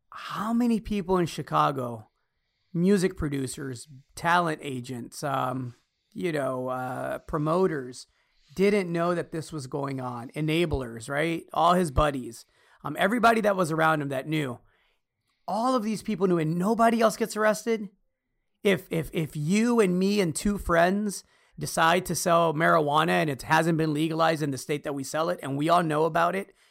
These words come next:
and it's a, a big enough quantity, um, that's conspiracy.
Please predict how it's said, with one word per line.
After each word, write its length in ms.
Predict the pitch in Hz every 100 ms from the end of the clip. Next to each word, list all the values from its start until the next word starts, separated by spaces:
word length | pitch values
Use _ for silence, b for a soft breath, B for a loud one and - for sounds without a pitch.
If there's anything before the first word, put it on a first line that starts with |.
| _ -
and 100 | 160
it's 280 | 160 - -
a, 100 | 160
a 120 | 156
big 200 | 131 165
enough 220 | 190 175
quantity, 540 | - 170 185 190 233 - b b b
um, 380 | 151 156 147 143 -
that's 220 | 196 -
conspiracy. 920 | 269 - - 196 381 381 139 107